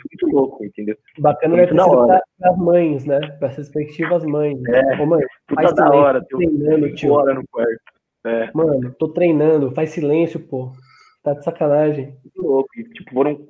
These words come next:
Speaker 1: três semanas de campeonato, então, mano, foi cansativo. Eu, eu saí morto do campeonato, porque era igual os dias de jogos, né? Acabava o dia de jogos, a gente sentava no Skype, todo mundo se reunia pra discutir os problemas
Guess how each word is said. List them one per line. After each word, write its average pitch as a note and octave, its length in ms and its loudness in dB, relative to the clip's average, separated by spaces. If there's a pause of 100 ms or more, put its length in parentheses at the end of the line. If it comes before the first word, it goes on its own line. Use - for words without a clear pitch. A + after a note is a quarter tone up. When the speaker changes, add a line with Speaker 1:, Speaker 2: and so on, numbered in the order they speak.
Speaker 1:
três C#3+ 220 0
semanas F3+ 300 -2
de E3 60 -6
campeonato, C#3 600 -2
então, A#2+ 200 -6
mano, C#3+ 240 -6
foi - 80 0
cansativo. - 760 -2
Eu, C3 280 2
eu C#3+ 180 0
saí E3 260 2
morto D#3 320 4
do C3 80 -2
campeonato, A#2+ 480 -2
porque - 360 -2 (360)
era D3 160 4
igual D#3+ 220 2
os F#4+ 80 4
dias F4 140 -2
de F#4 100 -2
jogos, C#3 300 0
né? A2 80 2
Acabava B2+ 520 0
o F3+ 120 -6
dia B2+ 120 -10
de B2 120 -12
jogos, B2 320 -6
a - 20 -10
gente B2 160 -14
sentava B2+ 460 -2
no C#3+ 80 -6
Skype, A#2+ 400 -2
todo C3 160 -8
mundo C3 360 -16
se C#3 100 -18
reunia C#3+ 440 -4
pra - 160 0
discutir F#3+ 400 -10
os F#3 140 -6
problemas E3+ 420 4